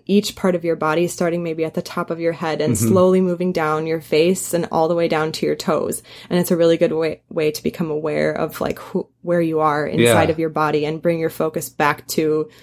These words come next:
Speaker 1: just your core.
Speaker 2: Yeah.
Speaker 1: I think.
Speaker 2: There are countless benefits to meditation, and I'm sure a lot of you are familiar with a lot of them.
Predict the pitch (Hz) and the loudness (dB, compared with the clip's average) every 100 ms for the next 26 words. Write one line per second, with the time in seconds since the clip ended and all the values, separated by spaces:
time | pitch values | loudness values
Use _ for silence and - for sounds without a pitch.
0 | - _ _ - 170 - - - - - | -20 _ _ -6 -4 -2 -4 -2 -4 -2
1 | - - 117 110 90 - - - - - | -4 2 4 4 0 -4 -2 -2 -4 -6
2 | - - 117 135 127 104 101 98 - _ | -14 -2 4 6 6 4 0 -4 -8 _
3 | _ _ _ - - 120 110 101 98 - | _ _ _ -10 0 0 2 2 0 -4
4 | - - - 104 98 92 - 101 95 82 | -8 -8 0 0 0 -4 -2 -2 -2 -2
5 | - 90 - 95 90 90 - 104 90 85 | -2 -2 -2 -4 -6 -6 -2 0 0 -4
6 | - - 92 85 98 95 - 104 98 95 | -8 -4 -2 -2 -2 -4 0 0 0 -2
7 | 95 92 104 98 90 90 90 90 | -4 -4 0 0 0 -4 -6 -8